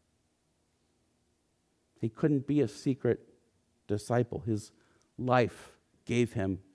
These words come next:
away. And he told his father the truth, that he was a Christian.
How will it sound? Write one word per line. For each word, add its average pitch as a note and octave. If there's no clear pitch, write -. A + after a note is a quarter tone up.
away. F#2+
And -
he F#2
told A#2
his A#2
father B2
the A#2+
truth, G3+
that F#2
he A#2
was A#2+
a -
Christian. B2+